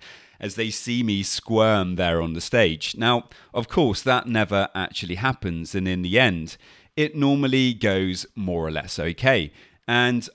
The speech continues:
I would spend, you know, weeks beforehand ruminating on the outcome, and, you know, it would actually all be for, for nothing.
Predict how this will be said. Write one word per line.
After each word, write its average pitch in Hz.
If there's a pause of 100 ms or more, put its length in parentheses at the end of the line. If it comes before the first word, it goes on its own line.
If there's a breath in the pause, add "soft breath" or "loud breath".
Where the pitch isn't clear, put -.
I 185
would 143
spend, 107
you 120
know, 87
weeks 113
beforehand 92
ruminating 101
on 82
the 82
outcome, 87
and, 92 (280 soft breath)
you 110
know, 85
it 85
would 120
actually 107
all 117
be 92
for, 78
for 82
nothing. 113